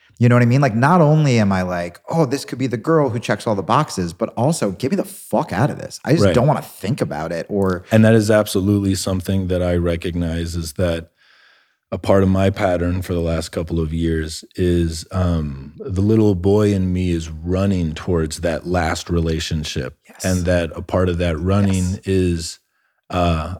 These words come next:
Speaker 2: I'm not paying attention. And a big part for me that just helps me regulate my day-to-day life is paying attention to my dreams. And, uh, I recently got out of a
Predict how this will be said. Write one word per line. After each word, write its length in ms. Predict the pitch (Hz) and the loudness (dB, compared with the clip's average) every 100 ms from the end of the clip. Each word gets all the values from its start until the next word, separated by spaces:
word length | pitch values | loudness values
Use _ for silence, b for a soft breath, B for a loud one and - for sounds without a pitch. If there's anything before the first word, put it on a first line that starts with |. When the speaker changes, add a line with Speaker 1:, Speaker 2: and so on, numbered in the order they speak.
| - | -4
Speaker 2:
I'm 100 | 98 | -2
not 180 | 85 | -2
paying 200 | 82 87 | -4 -6
attention. 520 | 78 92 90 - - - _ _ _ _ _ - | -4 -6 -8 -8 -14 -20 _ _ _ _ _ -4
And 120 | 98 | -2
a 40 | 92 | 0
big 260 | 92 92 | 0 -2
part 480 | - 104 95 - - | 0 0 0 -4 -12
for 120 | - | -6
me 500 | 87 95 104 90 80 95 170 | -2 2 2 2 -4 -10 -14
that 640 | 90 82 87 82 76 - | -12 -4 -2 0 -4 -6
just 240 | 90 82 | -6 -2
helps 260 | 101 87 - | -2 -2 -2
me 140 | 92 | -4
regulate 640 | 85 87 85 90 85 85 | -2 -2 -2 -2 -4 -6
my 180 | 80 85 | -6 -6
day-to-day 500 | 85 87 82 78 82 | -6 -4 -4 -4 -4
life 460 | 80 85 95 104 - | -4 -2 0 0 -4
is 260 | 80 76 | -6 -6
paying 220 | 78 92 87 | -8 -4 -4
attention 360 | 82 85 82 | -4 -6 -6
to 40 | 80 | -6
my 140 | 67 | -6
dreams. 540 | 69 82 76 - - _ _ _ _ _ _ _ _ - | -8 -6 -6 -10 -20 _ _ _ _ _ _ _ _ -4
And, 500 | 87 87 80 78 71 | 2 2 2 -2 -4
uh, 280 | 85 82 76 | -2 -2 -2
I 40 | 85 | -4
recently 520 | 87 92 92 87 87 | -2 -2 -2 -2 -2
got 300 | 80 90 90 | 0 0 0
out 220 | 90 87 | 0 0
of 140 | 87 85 | 0 0
a 360 | 85 82 80 | 0 0 -2